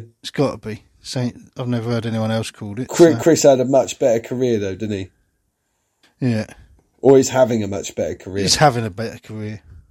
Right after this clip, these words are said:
Speaker 1: Well, uh, Roger Sloman has played two characters in EastEnders, actually, Nath.
Speaker 2: Has he?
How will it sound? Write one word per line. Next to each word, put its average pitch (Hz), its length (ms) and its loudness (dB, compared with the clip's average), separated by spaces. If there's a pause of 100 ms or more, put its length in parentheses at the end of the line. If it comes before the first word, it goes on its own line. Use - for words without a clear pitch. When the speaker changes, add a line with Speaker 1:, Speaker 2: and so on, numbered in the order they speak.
(120)
Speaker 1:
Well, 226 340 2 (880)
uh, 190 360 2
Roger 208 280 0
Sloman 160 720 2 (160)
has 156 100 -10 (800)
played 170 280 2
two 214 220 2
characters 175 500 0
in 147 60 -2
EastEnders, 151 560 -2
actually, 101 320 -12
Nath. 98 440 -12
Speaker 2:
Has 131 220 4
he? 120 240 2